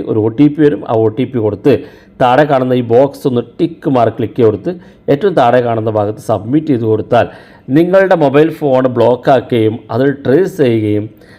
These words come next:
നിങ്ങളുടെ മൊബൈൽ ഫോൺ തിരിച്ച് കിട്ടിക്കഴിഞ്ഞാൽ നിങ്ങളെ കോൺടാക്ട് ചെയ്യുകയൊക്കെ ചെയ്യും. അപ്പോൾ വളരെ യൂസ്ഫുൾ ആണ്. നിങ്ങളുടെ മൊബൈൽ ഫോൺ നഷ്ടപ്പെട്ട് കഴിഞ്ഞാൽ ആവലാതിപ്പെടേണ്ട, ഈ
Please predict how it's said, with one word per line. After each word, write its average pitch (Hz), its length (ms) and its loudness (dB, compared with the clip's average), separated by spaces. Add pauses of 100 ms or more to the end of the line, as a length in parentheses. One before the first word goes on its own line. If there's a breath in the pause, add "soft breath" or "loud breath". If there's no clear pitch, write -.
(120 loud breath)
നിങ്ങളുടെ 131 280 2
മൊബൈൽ 139 280 2
ഫോൺ 147 120 2 (440)
തിരിച്ച് 147 280 2
കിട്ടിക്കഴിഞ്ഞാൽ 120 420 -2
നിങ്ങളെ 113 260 -2
കോൺടാക്ട് 113 420 -2
ചെയ്യുകയൊക്കെ 107 400 -2
ചെയ്യും. 101 160 -6 (280 loud breath)
അപ്പോൾ 139 180 0
വളരെ 160 200 6
യൂസ്ഫുൾ 165 380 0
ആണ്. 131 160 2
നിങ്ങളുടെ 131 240 0
മൊബൈൽ 143 260 0
ഫോൺ 190 160 -4
നഷ്ടപ്പെട്ട് 156 440 -4
കഴിഞ്ഞാൽ 139 280 2 (340)
ആവലാതിപ്പെടേണ്ട, 139 680 0 (600 loud breath)
ഈ 139 60 2